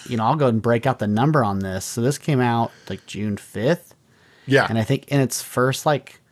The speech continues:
Speaker 1: four to six weeks, it, it was up to, like, almost seven hundred million in sales.
Speaker 2: Oh, yeah.
Speaker 1: Yeah,
Speaker 2: That's
Speaker 1: in
Speaker 2: crazy.
Speaker 1: Ja-,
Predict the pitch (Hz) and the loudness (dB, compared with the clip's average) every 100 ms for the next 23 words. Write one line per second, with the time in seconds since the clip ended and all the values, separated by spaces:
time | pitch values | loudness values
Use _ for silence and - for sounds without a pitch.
0 | _ _ _ _ _ _ - - 123 127 | _ _ _ _ _ _ -20 -2 2 2
1 | 113 - 120 - 113 101 - 90 - 117 | 2 -2 -4 -4 -2 -2 -4 -8 -4 -4
2 | 120 120 - 98 95 - 110 104 95 - | 0 -2 -2 -4 -4 -2 -2 0 -2 -4
3 | 95 92 95 90 90 90 87 76 82 - | -4 -4 -6 -6 -6 -8 -8 -8 -8 -6
4 | - - - - _ _ _ _ 113 104 | -8 -10 -14 -20 _ _ _ _ -2 0
5 | 95 90 76 - - _ - 110 87 98 | 2 2 0 -8 -20 _ -2 0 2 2
6 | 98 120 | 2 2